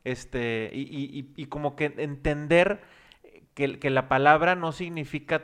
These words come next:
algo, a-, algo tan extraordinario o algo que, que, que, que te, a lo mejor, co-, ¿cómo decirlo? Que te limite pa-, para actuar, sino simplemente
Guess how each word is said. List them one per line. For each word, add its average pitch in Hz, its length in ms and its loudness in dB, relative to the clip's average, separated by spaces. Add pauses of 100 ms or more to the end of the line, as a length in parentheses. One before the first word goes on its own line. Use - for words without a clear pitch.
(140)
algo, 131 1080 0
a-, 120 60 -4
algo 127 400 -4
tan 151 160 -4
extraordinario 123 720 -2
o 123 180 -4
algo 135 300 -6
que, 123 300 -10 (280)
que, - 200 -16
que, 131 240 -10
que 120 140 -8
te, 110 460 -8
a 110 60 -6
lo 113 100 -8
mejor, 131 420 -10 (760)
co-, - 160 -20
¿cómo 135 180 -10
decirlo? 127 380 -10 (420)
Que 131 100 -10
te 131 120 -6
limite 151 480 -4
pa-, 156 240 -4
para 123 160 -2
actuar, 214 340 -2
sino 139 220 -8
simplemente 180 640 -6